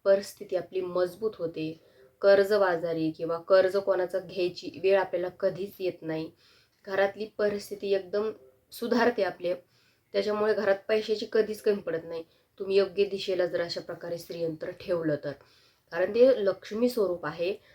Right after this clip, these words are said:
आणि याने लक्ष्मी खुश होते. लक्ष्मी आप-, तिच्या उजव्या हाताकडे श्रीयंत्र जर ठेवलं तर ती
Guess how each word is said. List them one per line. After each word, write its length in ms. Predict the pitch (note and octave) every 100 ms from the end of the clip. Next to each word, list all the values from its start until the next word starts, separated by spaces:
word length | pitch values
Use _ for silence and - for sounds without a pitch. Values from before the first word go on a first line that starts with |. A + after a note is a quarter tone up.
| _ D#3+
आणि 240 | E3 F3+
याने 320 | F#3+ G#3+ A3+
लक्ष्मी 500 | G3+ G3 - G3+ G#3+ - -
खुश 340 | - B3+ -
होते. 500 | G3 E3 D#3 F3 - _ _ G3
लक्ष्मी 500 | G3 - G3+ A3 A#3+
आप-, 400 | F#3 - _ G3+
तिच्या 200 | G3+ G#3+
उजव्या 400 | G3 F#3 A3 A3+
हाताकडे 920 | F#3 F#3+ F#3 E3+ - _ - F#3 F#3+
श्रीयंत्र 500 | G#3 G3 F3 - F#3
जर 160 | F#3
ठेवलं 340 | - A3 E3+ E3
तर 100 | E3+
ती 300 | E3+ G3 F#3